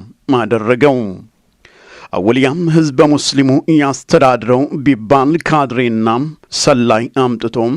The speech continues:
ጠቀጠቀበት። በእምነት ማዕከላት ውስጥ ፖለቲካዊ ስራን የሰራው አምባገነኑ መንግስት ጥያቄያችሁ የፖለቲከኞች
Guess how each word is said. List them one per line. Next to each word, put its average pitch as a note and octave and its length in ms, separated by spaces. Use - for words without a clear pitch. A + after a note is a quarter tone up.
ጠቀጠቀበት። B2 1000
በእምነት C3 360
ማዕከላት B2+ 600
ውስጥ - 240
ፖለቲካዊ B2+ 640
ስራን B2 340
የሰራው A#2+ 580
አምባገነኑ A#2+ 880
መንግስት A2+ 540
ጥያቄያችሁ A2+ 840
የፖለቲከኞች C3+ 960